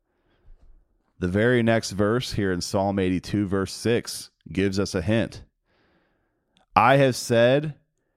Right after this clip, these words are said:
'You are gods, and all of you are children of the Most High.'" This is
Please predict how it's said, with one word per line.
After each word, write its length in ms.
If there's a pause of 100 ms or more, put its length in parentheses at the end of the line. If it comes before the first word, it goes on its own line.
(240)
'You 580
are 360
gods, 1080 (1000)
and 400
all 480
of 160
you 460 (320)
are 180
children 720
of 200
the 80
Most 420
High.'" 480 (3000)
This 420
is 640